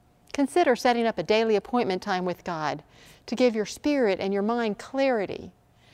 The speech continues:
to be in the light so that you can stay focused on your route.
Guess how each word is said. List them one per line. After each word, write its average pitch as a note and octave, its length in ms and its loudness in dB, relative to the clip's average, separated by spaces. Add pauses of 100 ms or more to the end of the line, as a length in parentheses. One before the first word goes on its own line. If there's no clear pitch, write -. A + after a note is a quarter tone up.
(160)
to G3+ 100 -2
be D4 320 6
in C4+ 140 2
the A3+ 80 2
light A3 600 0 (380)
so - 140 -2
that G3 100 0
you A3+ 140 0
can G#3+ 120 -2
stay G3 220 -2
focused A3 720 -4
on F#3+ 160 -8
your F3 120 -8
route. F3+ 500 -10